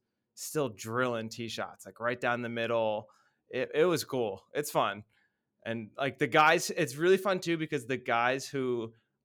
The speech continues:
I grew up watching are now mostly all on this. And it's nice to be able to see them and just see that they're still really, really good.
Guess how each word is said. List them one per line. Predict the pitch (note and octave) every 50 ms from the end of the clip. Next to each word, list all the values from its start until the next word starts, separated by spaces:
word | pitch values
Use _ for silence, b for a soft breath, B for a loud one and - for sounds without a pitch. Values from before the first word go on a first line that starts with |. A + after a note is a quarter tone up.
| _ -
I | A#2+ C3 C#3+ D3+
grew | C3+ C3 C3+ C3 A#2+
up | A#2 A#2+ A2+
watching | A2 G#2 G2+ - - G#2+ G2+ G#2 G#2 F#2
are | - A#2
now | A#2 A#2 A2+ A2+
mostly | A#2 A#2 A#2 A2+ - A#2 A2+
all | A2 - A#2 A#2 A#2 F#2+
on | D#2+ G#2+ G#2+ G#2 G2
this. | F#2 E2 - - - - - - _ _ _ _ _ _ _ _ _ _ _ _ _ _ _ _ _ _
And | C3 B2+ A#2+ A#2 A#2 G#2+ G#2 - _ _ _ _
it's | - C3 B2+ - -
nice | C3+ B2+ C3 C3+ B2+ -
to | - C#3
be | B2 C3
able | B2+ B2 B2
to | B2
see | B2 - - B2
them | A#2+ C3 C3
and | B2 A#2 A2+
just | A2 A2 -
see | - B2
that | A2+ A#2 A#2 -
they're | A#2 A2+
still | - - - B2+ B2 B2 G#2+
really, | G#2 A2 A2 A2+ A2 A2 G#2+
really | G#2 G#2+ G#2+ G#2+
good. | A2 - - E3+ D3+ C#3 C3 -